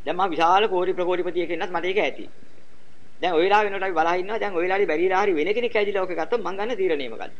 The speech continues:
මම මගෙන්ම අහන්න ඕනේ. දැන් මම ප්‍රාණඝාත කරන්නේ නැහැ, හොරකම් කරන්නේ නැහැ, කාම විත්‍යාචාරයක් නැහැ, බොරු කියන්නේ නැහැ, කේලම් කියන්නේ නැහැ, පරුස වචන කියන්නේ නැහැ. මම මේ වගේ දැහැමි තැනකයි මං ඉන්නේ. හැබැයි ඒ ඉන්නේ ඇයි? මට ඒක හොඳයි කියලා හිතෙන හින්දා.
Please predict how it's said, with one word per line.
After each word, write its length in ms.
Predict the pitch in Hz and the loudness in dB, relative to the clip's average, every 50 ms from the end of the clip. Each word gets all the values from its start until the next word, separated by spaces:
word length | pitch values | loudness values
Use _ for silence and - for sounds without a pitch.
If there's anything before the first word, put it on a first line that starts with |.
| - - - - - - - - - - - - - - - - - - - | -8 -8 -8 -8 -8 -8 -8 -8 -8 -8 -8 -8 -8 -8 -8 -8 -8 -8 -4
මම 120 | - 175 | -4 -2
මගෙන්ම 300 | 226 208 190 202 226 233 233 | 0 2 2 2 2 2 2
අහන්න 200 | 170 147 131 113 | 0 -2 -2 -4
ඕනේ. 240 | - - - - - - - - - - - - - - - - - - - | -6 -6 -6 -8 -8 -8 -8 -8 -8 -8 -8 -8 -8 -8 -8 -8 -8 -6 -4
දැන් 160 | 147 151 156 | -2 0 0
මම 120 | 165 196 | 0 0
ප්‍රාණඝාත 400 | 180 160 156 165 165 156 165 156 | 2 2 2 2 2 0 0 0
කරන්නේ 240 | 151 156 151 147 147 | 0 0 0 0 0
නැහැ, 140 | 156 170 180 | 0 0 0
හොරකම් 260 | 165 156 156 160 156 | 0 0 0 -2 0
කරන්නේ 240 | 151 151 147 147 147 | 0 0 0 0 0
නැහැ, 120 | 160 170 | -2 0
කාම 180 | 160 151 151 156 | 2 2 2 2
විත්‍යාචාරයක් 600 | 151 151 - 156 151 147 156 147 143 147 143 127 | 0 -2 0 0 0 2 2 2 2 2 0 -2
නැහැ, 160 | 147 170 175 | -2 -4 -2
බොරු 160 | 156 147 143 139 | -2 -2 -2 0
කියන්නේ 240 | 147 151 143 143 | 0 0 0 0
නැහැ, 120 | 147 160 160 | -2 -2 2
කේලම් 280 | 160 147 147 147 147 | 2 2 2 2 0
කියන්නේ 200 | 127 143 139 139 | 0 -2 -2 -2
නැහැ, 140 | 147 160 151 | -2 -2 -2
පරුස 160 | 151 139 139 | -2 -2 -2
වචන 220 | 147 135 135 143 135 | -4 -4 -4 -4 -4
කියන්නේ 160 | 139 139 151 | -4 -4 -4
නැහැ. 180 | 175 190 175 175 | -2 -2 -4 -2
මම 60 | 175 | -2
මේ 100 | 160 160 | -2 0
වගේ 140 | 175 202 156 | 0 0 0
දැහැමි 220 | 156 165 170 165 | 0 0 0 -2
තැනකයි 320 | 165 160 165 165 190 208 | -2 -4 -2 -2 -2 -2
මං 180 | 196 185 185 190 | -2 -2 -2 -2
ඉන්නේ. 280 | 190 190 185 156 107 - - - - - - - - - - - - - - - | -4 -4 -4 -4 -6 -6 -8 -8 -8 -8 -8 -8 -8 -8 -8 -8 -8 -8 -6 -2
හැබැයි 260 | - 156 185 180 175 | 0 2 4 4 4
ඒ 120 | 185 180 160 | 4 2 0
ඉන්නේ 220 | 175 190 214 208 | 0 0 0 0
ඇයි? 180 | 202 214 226 - - - - - - - - - - - - - | 0 0 -2 -4 -6 -8 -8 -8 -8 -8 -8 -8 -8 -8 -8 0
මට 180 | - 175 202 220 | 2 4 4 4
ඒක 120 | 233 240 | 4 4
හොඳයි 280 | 226 196 202 214 214 208 | 2 2 4 4 4 6
කියලා 160 | 240 247 202 | 4 4 4
හිතෙන 200 | 208 208 196 175 | 6 6 4 4
හින්දා. 320 | 139 139 117 - - - | 2 0 -4 -6 -8 -8